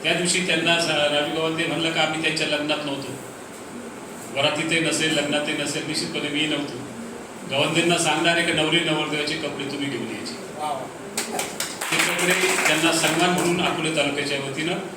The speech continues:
आम्ही त्यांना ते, त्या ठिकाणचा जो नवरी नवरदेवाचा ड्रेस असतो अशा प्रकारचा ड्रेस त्या ठिकाणी घ्यायचा. हा, सुटाबुटातच राहतील. म्हणजे आपण कार्यक्रमाचं कसं नियोजन करायचं, की एक आनंद सोहळा आहे तो.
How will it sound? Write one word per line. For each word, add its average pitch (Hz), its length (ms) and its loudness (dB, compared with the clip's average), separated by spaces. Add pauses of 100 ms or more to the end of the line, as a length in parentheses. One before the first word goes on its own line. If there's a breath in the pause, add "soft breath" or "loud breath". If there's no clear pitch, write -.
(280)
आम्ही 147 240 -2
त्यांना 143 260 2
ते, 139 380 -2
त्या 165 120 0
ठिकाणचा 135 680 -2 (580)
जो 190 180 4
नवरी 170 240 6
नवरदेवाचा 151 580 2
ड्रेस 143 360 0
असतो 135 220 -2
अशा 131 240 -2
प्रकारचा 131 380 -4
ड्रेस 131 300 -6
त्या 131 80 -4
ठिकाणी 120 340 -6
घ्यायचा. 101 400 -10 (1160)
हा, 143 80 -4
सुटाबुटातच 143 760 -4
राहतील. 123 280 -6
म्हणजे - 800 -8
आपण 220 300 2
कार्यक्रमाचं 202 600 2
कसं 208 300 -2
नियोजन 180 240 2
करायचं, - 340 -4
की - 160 -4
एक - 160 -4
आनंद 196 460 2
सोहळा 160 340 2
आहे 123 160 -2
तो. - 180 -8